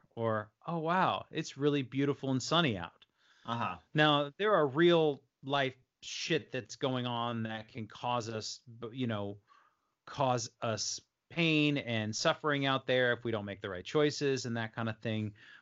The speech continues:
Speaker 1: But it's just an outlook, and it's a choice that we can have to have this outlook. So even in the face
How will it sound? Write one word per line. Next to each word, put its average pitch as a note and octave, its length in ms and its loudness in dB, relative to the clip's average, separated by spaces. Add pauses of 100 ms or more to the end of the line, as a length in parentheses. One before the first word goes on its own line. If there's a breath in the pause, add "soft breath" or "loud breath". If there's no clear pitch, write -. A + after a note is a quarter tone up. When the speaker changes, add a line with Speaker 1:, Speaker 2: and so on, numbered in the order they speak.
Speaker 1:
But D3 120 2
it's D3 100 2
just F#3 220 0
an D3 180 -2
outlook, A#2 540 -4 (240)
and C3+ 140 2
it's B2+ 160 -2
a B2+ 60 -6
choice F#3 400 0
that C3 100 -2
we B2 100 -4
can B2 140 -8
have C#3+ 320 -2
to B2+ 100 -6
have B2 360 0
this A#2 180 -6
outlook. B2+ 400 0
So D3 460 4 (540 loud breath)
even G3+ 280 0
in D3 100 2
the C3+ 80 0
face F#3+ 540 0